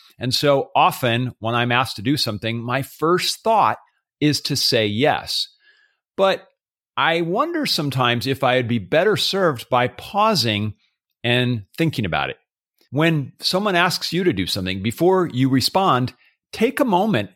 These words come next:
and think about it. Notice how it feels.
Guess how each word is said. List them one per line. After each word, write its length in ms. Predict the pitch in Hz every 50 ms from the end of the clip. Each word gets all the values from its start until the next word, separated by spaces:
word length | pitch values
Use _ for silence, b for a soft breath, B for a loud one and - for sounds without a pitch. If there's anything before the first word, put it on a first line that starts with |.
| _ _ -
and 440 | 143 147 147 151 156 156 151 120 -
think 220 | - 180 196 185
about 240 | 180 120 95 82 73
it. 100 | 65 - _ _ _ _ _ _ _ _ _ _ _ -
Notice 540 | 117 139 165 208 220 220 147 - - - - - _ _ -
how 280 | - - 135 147 151
it 100 | 143 -
feels. 560 | - - 147 165 165 104 - - - - -